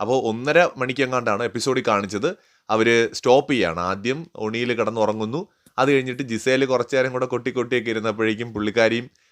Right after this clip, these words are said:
ഉറങ്ങി വീഴാറായപ്പോ അവര് സ്റ്റോപ്പ് ചെയ്തിട്ട് ഉറങ്ങാൻ കിടക്കുകയാണ്. അതിന്റെ അർത്ഥം, ഏഹ്, ജയിൽ ടാസ്ക് പരാജയപ്പെട്ടു. കാരണം അവർക്കൊരിക്കലും ബിഗ് ബോസ് നാളെ ചോദിക്കുമ്പോ കൃത്യമായി ടൈം പറയാൻ പറ്റില്ല. ബിഗ് ബോസ് ചോദിക്കുമ്പോ ടൈം പറയുന്ന സമയത്ത് മൂന്ന് മിനിറ്റിനുള്ളിൽ കൂടിപ്പോയാലും കുറഞ്ഞു പോയാലും ബിഗ് ബോസ് അഡ്ജസ്റ്റ് ചെയ്യും.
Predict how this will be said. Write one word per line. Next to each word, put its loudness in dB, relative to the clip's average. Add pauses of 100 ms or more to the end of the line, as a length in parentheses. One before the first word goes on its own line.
(100)
ഉറങ്ങി 2
വീഴാറായപ്പോ 4
അവര് -6
സ്റ്റോപ്പ് -2
ചെയ്തിട്ട് -4
ഉറങ്ങാൻ -2
കിടക്കുകയാണ്. 0
അതിന്റെ 0
അർത്ഥം, 0 (380)
ഏഹ്, -6
ജയിൽ 2
ടാസ്ക് 2
പരാജയപ്പെട്ടു. 2
കാരണം -2
അവർക്കൊരിക്കലും 0
ബിഗ് -2
ബോസ് 0
നാളെ 4
ചോദിക്കുമ്പോ -2 (200)
കൃത്യമായി 0
ടൈം 2
പറയാൻ 2
പറ്റില്ല. -6 (360)
ബിഗ് -6
ബോസ് 2
ചോദിക്കുമ്പോ 0
ടൈം 2 (420)
പറയുന്ന 6
സമയത്ത് -4
മൂന്ന് -2
മിനിറ്റിനുള്ളിൽ 0
കൂടിപ്പോയാലും 0
കുറഞ്ഞു 0
പോയാലും 0
ബിഗ് -8
ബോസ് 0
അഡ്ജസ്റ്റ് 0
ചെയ്യും. -6